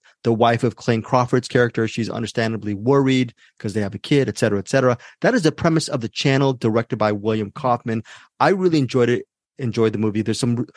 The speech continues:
really great action sequences, the, the bank heist, as well as the third act, which I really enjoyed. I like the whole kind of gritty aspect to it. There's also a sequence where I can't, I don't even know if I can mention the sequence, but there's a sequence which will,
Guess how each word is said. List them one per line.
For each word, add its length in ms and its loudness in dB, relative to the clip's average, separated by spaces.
really 220 4
great 400 2
action 400 -2
sequences, 720 -2
the, 160 0
the 120 0
bank 260 0
heist, 400 0
as 140 -4
well 240 4
as 180 0
the 140 -6
third 300 0
act, 300 0
which 180 -6
I 60 2
really 580 0
enjoyed. 520 0
I 100 2
like 240 2
the 80 0
whole 240 -2
kind 240 -2
of 120 -10
gritty 280 -2
aspect 380 -8
to 80 -2
it. 100 -6
There's 160 4
also 340 2
a 100 -2
sequence 680 -2
where 460 0
I 80 -2
can't, 360 0
I 80 0
don't 140 2
even 220 2
know 80 4
if 100 0
I 60 2
can 180 -2
mention 260 0
the 60 0
sequence, 460 -4
but 120 -4
there's 140 2
a 60 -4
sequence 400 -4
which 200 -6
will, 240 0